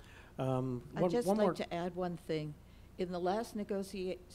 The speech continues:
Speaker 2: negotiation with the A F of M, they backed down from the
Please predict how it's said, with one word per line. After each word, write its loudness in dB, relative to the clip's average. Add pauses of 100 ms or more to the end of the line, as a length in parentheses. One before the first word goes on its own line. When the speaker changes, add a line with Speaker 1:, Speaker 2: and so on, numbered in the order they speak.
Speaker 2:
negotiation 0
with -2
the 0
A 0
F -6
of -4
M, 0
they 2
backed -4
down -2 (140)
from -2 (200)
the -2